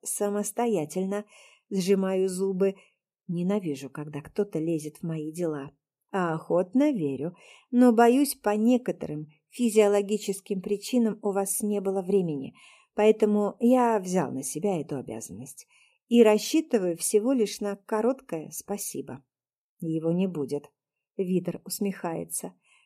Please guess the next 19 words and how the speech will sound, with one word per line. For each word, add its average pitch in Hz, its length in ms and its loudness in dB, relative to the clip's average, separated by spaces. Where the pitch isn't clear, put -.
Моя 247 420 8
дочь 240 320 6
умеет 214 440 2
выбирать 220 400 2
мужчин. 160 580 -8
Сирена 202 640 4
ваша 196 280 0
только 196 420 -2
биологически. 180 920 -4
Она 202 340 0
никогда 202 540 2
не 196 120 -2
назовет 190 520 0
вас 147 180 -8
отцом. 147 480 -10
Вы 180 200 -4
должны 175 640 -2
это 180 340 -4
понимать. 185 680 -4